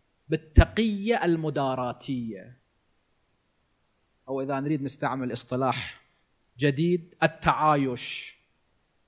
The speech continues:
السلم الأهلي. هذا الأسلوب في بعض الروايات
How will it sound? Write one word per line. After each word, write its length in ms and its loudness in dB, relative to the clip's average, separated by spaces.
السلم 540 2
الأهلي. 800 2
هذا 340 2
الأسلوب 640 -4
في 140 2
بعض 320 2
الروايات 840 0